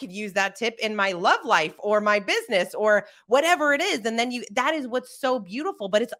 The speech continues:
all those pieces that we're learning along the way. And it's all of those things that we've done and experienced. And, you know, this, this show, when I started Create for No Reason, I said, "We're doing a hundred episodes minimum.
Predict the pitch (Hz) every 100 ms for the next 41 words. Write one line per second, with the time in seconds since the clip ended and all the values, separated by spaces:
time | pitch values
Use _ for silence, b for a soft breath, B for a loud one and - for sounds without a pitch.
0 | - 233 285 349 277 285 269 - - 311
1 | 302 220 196 190 185 180 208 240 262 240
2 | 214 208 185 180 170 156 151 - 190 269
3 | 320 254 262 - 240 214 196 196 170 -
4 | 214 233 202 170 - - 226 226 214 220
5 | - 180 170 160 - _ _ _ _ -
6 | 202 190 208 269 - - 202 269 - 254
7 | 214 185 185 202 208 196 185 170 - _
8 | - 185 165 170 165 202 175 156 151 b
9 | b b _ - 190 185 180 180 175 -
10 | 185 175 170 - 180 202 196 175 254 269
11 | 262 262 - _ _ _ _ 190 202 240
12 | 247 240 202 196 185 185 175 156 156 165
13 | 139 123 113